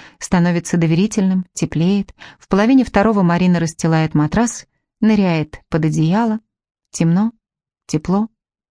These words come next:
клонит в сон. Хочется молчать, слушать.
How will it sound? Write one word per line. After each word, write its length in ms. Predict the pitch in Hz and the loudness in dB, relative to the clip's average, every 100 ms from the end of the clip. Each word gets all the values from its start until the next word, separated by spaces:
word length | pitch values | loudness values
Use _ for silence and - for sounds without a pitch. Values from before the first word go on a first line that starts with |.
| _ _ | _ _
клонит 380 | - 214 247 139 | -2 2 2 0
в 60 | - | -4
сон. 340 | - 202 233 - _ _ _ _ | -2 0 0 -2 _ _ _ _
Хочется 460 | - 254 247 - - | -6 -4 -4 -4 -2
молчать, 680 | 160 156 156 - 226 233 _ _ _ _ | 0 -2 -4 -4 -4 -6 _ _ _ _
слушать. 720 | - - 180 233 - - - | -10 -2 0 0 -2 -8 -14